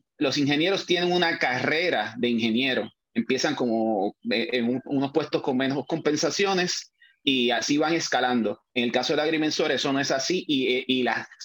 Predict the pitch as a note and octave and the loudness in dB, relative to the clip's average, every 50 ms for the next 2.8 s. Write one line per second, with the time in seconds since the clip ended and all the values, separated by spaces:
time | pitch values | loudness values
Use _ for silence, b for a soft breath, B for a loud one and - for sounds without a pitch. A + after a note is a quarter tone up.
0 | - - B2+ B2+ B2 A#2 A2 G#2+ G#2 G2+ G2 - - - - - _ _ _ _ | -6 -2 2 2 4 4 4 4 4 4 2 0 -2 -2 -4 -6 _ _ _ _
1 | _ _ _ _ _ _ _ - B2+ B2+ A#2 - - D3 C#3+ - - D#3+ - F3 | _ _ _ _ _ _ _ 2 2 2 2 2 2 2 2 4 2 2 2 2
2 | E3+ E3 C#3+ C3+ A#2 - - - D3 D3+ D3 C3 C3 A#2+ G2+ - | 2 2 2 2 0 0 0 0 0 0 0 0 -2 -4 -6 -8